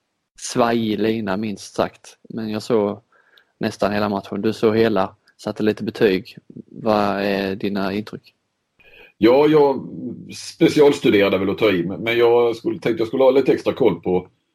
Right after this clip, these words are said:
Speaker 2: de nya spelarna. Det känns ju rätt så många nya eftersom halva V M-laget var utbytt. Men det är ju en del nygamla. De jag räknar som nya är ju naturligtvis de fyra debutanterna då, eh, som, som vi pratade om där med, med Andersson ju.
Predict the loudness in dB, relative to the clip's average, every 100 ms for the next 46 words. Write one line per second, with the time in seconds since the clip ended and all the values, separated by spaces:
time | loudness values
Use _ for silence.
0 | _ -6 -2 2 2 2 0 2 2 2
1 | -2 -6 -8 -8 -10 -10 -10 -8 -6 -4
2 | -4 -2 -2 0 2 0 0 -4 0 0
3 | 2 2 2 2 2 0 -2 2 2 2
4 | -4 -14 -8 0 2 4 2 2 0 2
5 | 2 2 -2 -2 0 0 0 0 0 -4
6 | -6 -2 0 2 4 4 4 2 -4 _
7 | _ _ _ _ -10 -2 0 0 -2 -2
8 | 0 2 2 2 0 0 0 -2 -4 -12
9 | -10 -4 -2 -2 -2 -4 -6 -10 -10 -8
10 | -8 -8 -8 -4 -4 -4 _ -20 _ -4
11 | -4 -2 -4 -2 -2 -2 -6 -8 -8 -8
12 | -8 -12 -16 -14 -2 -2 0 -2 -2 -2
13 | -6